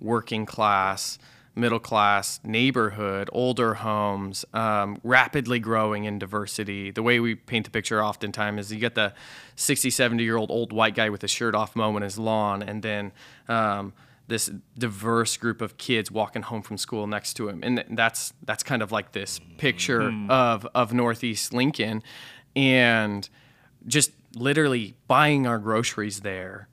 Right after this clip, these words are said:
Speaker 1: um, shopping there, getting a mechanic there, all these different things in that pocket of the city. Um, we, we,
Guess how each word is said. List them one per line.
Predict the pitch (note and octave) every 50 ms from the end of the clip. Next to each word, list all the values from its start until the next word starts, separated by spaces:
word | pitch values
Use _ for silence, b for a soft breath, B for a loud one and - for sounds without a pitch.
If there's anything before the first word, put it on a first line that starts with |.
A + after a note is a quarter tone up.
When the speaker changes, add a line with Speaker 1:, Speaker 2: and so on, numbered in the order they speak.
| _ _ -
Speaker 1:
um, | B2 B2 A#2+ A#2+ A2+ A2+ A2 G#2+ G#2 G2+ G2+ A2
shopping | - - - B2+ A#2 - - B2+ A#2 A2
there, | G#2+ A2 A2 A2 G#2+ G#2 G#2+ G2+
getting | G#2+ A2+ - C#3+ C#3 C#3 C3
a | A#2+
mechanic | A2+ G#2+ - - B2+ A#2+ A#2 A2+ A2 - -
there, | A#2 A2+ G#2+ G#2 G#2 G#2 G#2+ - - -
all | C#3 D3 D#3 D#3+
these | D#3 E3 D3 C3
different | B2 C3+ B2 - B2 A#2+
things | - A#2 A#2+ C3 C#3+ - -
in | - B2+ C3 C3 C3+ C3 B2 A2+
that | A2 A2 A#2 C3 - -
pocket | - - A#2+ A#2 A#2 - C#3 - -
of | - A#2+ A#2 G#2+
the | G#2+
city. | G2+ - - A2+ G2+ G2 B2 C#3 D#3+ B B B B B B B B -
Um, | - B2 B2 A#2+ A#2 A2+ G#2+ G#2 G#2 G#2+ G#2 - A2 - _ _ _ _ _ - _ _ _ - _ _ _ _ _ _ _ - -
we, | A2+ A2+ A#2+ B2+ B2 B2+ C3 B2 A#2+ A2+ - - -
we, | - A#2 A#2+ A2+ A2+ A2 - -